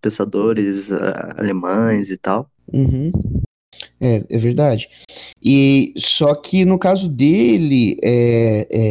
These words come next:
Speaker 2: é, os problemas de tradução, pelo que eu percebo, né, em quem, é, discute um pouco mais, seriam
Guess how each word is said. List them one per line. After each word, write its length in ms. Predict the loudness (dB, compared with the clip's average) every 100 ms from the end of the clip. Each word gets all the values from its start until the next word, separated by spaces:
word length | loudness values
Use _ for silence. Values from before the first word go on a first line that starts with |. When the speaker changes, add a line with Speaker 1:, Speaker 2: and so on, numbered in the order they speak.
| 0 -2
Speaker 2:
é, 40 |
os 140 | -4 -4
problemas 440 | 0 2 2 0
de 80 | -2
tradução, 920 | -2 -4 -4 -2 0 2 2 0 -2 -8 _
pelo 180 | -2 0
que 120 | 0
eu 40 |
percebo, 720 | 0 0 0 2 2 2 2 0
né, 160 | 2
em 180 | 2 2
quem, 560 | 0 0 2 2 0 -4 -10 _ _ _ _ _
é, 260 | -6 -4 -2
discute 640 | -4 -4 0 0 0 -4
um 40 |
pouco 280 | -2 -4 0
mais, 360 | 2 4 2 0
seriam 640 | -2 0 2 2 4 2